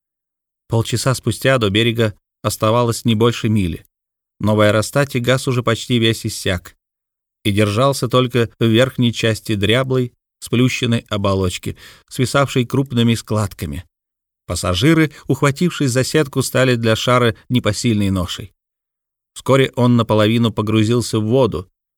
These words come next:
и разъяренные волны принялись стегать по нему. Оболочку выгнуло горбом, и ветер надул ее, помчал по воде, словно парусную лодку. Казалось, вот-вот он достигнет суши. И действительно,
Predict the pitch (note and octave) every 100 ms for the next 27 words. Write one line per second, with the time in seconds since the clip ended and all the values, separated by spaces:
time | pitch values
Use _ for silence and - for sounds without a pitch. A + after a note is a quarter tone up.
0 | _ - A2 A#2 G#2 G#2+ B2 C3 A#2 A2
1 | G2+ A#2+ C#3+ D3 D3 C#3+ _ _ _ -
2 | D3 D3+ D#3+ E3+ - D3 C3 A#2+ B2 -
3 | G2 G2 F2+ F2 _ _ _ _ _ _
4 | - G2+ G#2+ A#2+ D#3+ - D#3+ D3+ E3+ D3+
5 | D#3+ D#3 D3 C#3 B2+ D3 B2 - _ -
6 | G#2+ G2+ C#3+ C#3 B2+ B2+ B2 D3 C3+ B2+
7 | G2+ - - F#2 F2 B2+ B2+ B2 A#2+ C#3
8 | A#2+ - G2 G#2 F#2 A#2 A#2 - C3 C#3+
9 | A2+ - F2+ _ _ _ - G#2 B2 B2
10 | - A2+ B2+ D#3 C3+ C3 B2 B2 D3+ C#3
11 | C#3+ C#3 D#3 B2 - - _ _ _ _
12 | _ _ _ _ _ _ _ - A2+ G#2+
13 | D3+ D3+ A#2 F#2+ F2